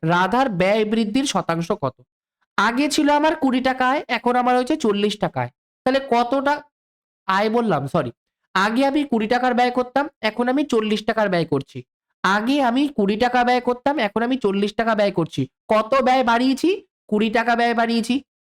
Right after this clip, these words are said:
কতর মধ্যে? কুড়ির মধ্যে। শতকরা কত? into হান্ড্রেড পার্সেন্ট। তাহলে হা-, এটা, এটা কেটে গেল, অ্যান্সার হান্ড্রেড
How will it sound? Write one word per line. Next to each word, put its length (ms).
কতর 360
মধ্যে? 400
কুড়ির 320
মধ্যে। 440
শতকরা 500
কত? 200
into 220
হান্ড্রেড 400
পার্সেন্ট। 360
তাহলে 180
হা-, 180
এটা, 200
এটা 180
কেটে 260
গেল, 140
অ্যান্সার 400
হান্ড্রেড 440